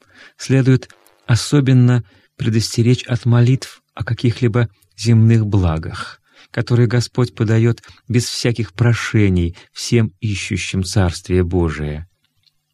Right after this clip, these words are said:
"Ищите же прежде Царствие Божие и правды Его, и это всё приложится вам".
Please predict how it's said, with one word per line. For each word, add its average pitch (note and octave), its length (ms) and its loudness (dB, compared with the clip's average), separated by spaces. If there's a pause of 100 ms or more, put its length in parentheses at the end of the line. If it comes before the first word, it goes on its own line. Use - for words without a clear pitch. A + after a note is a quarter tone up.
(280)
"Ищите A#2+ 420 -2
же A2+ 140 0
прежде G#2+ 580 0 (300)
Царствие F#2 680 -2
Божие F2+ 680 0 (240)
и F#2+ 80 -4
правды F2+ 500 0
Его, E2 560 0 (380)
и - 240 -4
это D3+ 300 2
всё D#2+ 640 0 (580)
приложится G2+ 760 2
вам". D#2 360 -4